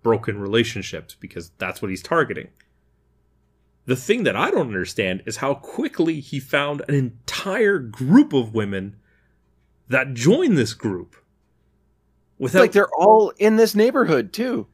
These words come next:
Speaker 1: I mean, m-, must be a very high divorce rate,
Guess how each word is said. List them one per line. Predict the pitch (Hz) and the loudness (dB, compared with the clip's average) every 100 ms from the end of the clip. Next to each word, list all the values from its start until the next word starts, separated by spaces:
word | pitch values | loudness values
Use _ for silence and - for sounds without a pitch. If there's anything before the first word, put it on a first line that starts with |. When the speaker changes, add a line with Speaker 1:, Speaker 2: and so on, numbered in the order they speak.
| _ _ _ _ _ | _ _ _ _ _
Speaker 1:
I | - | -2
mean, | 151 151 113 113 _ | 2 2 0 -10 _
m-, | 127 117 - | -12 -12 -6
must | 127 156 - | -6 -6 -8
be | 147 | -6
a | 120 | -6
very | 87 110 123 127 117 | -6 -2 -2 0 -4
high | 107 117 117 | -4 -4 -4
divorce | 104 95 101 113 - | -4 -10 -4 -4 -4
rate, | 90 87 - | -8 -8 -10